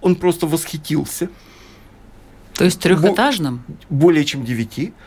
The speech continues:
Speaker 2: А.
Speaker 1: Вот, и он просто восхитился, расплылся в улыбке, спрятал нож и ушёл.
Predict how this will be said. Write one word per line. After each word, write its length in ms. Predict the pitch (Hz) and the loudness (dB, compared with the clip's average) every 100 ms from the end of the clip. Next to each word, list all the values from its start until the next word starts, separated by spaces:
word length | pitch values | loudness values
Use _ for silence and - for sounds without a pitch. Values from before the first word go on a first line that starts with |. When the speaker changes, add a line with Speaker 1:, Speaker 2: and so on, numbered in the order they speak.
| - | -8
Speaker 2:
А. 320 | 151 139 131 127 | -4 -2 -4 -2
Speaker 1:
Вот, 460 | - 160 196 269 - - - - | 2 2 2 0 -4 -18 -20 -16
и 400 | - 214 214 196 - | -4 0 0 0 2
он 160 | 196 | 2
просто 260 | 202 202 190 | 4 2 2
восхитился, 760 | 175 190 - 196 302 311 - 185 | 0 0 -4 0 2 2 2 -2
расплылся 540 | 180 - 214 196 202 | -2 -2 -2 0 2
в 60 | 185 | 2
улыбке, 360 | 214 247 - | 2 2 -2
спрятал 420 | 180 - 190 185 | -2 0 2 4
нож 220 | 185 196 190 | 2 2 0
и 20 | |
ушёл. 380 | 185 - - | -2 -4 -6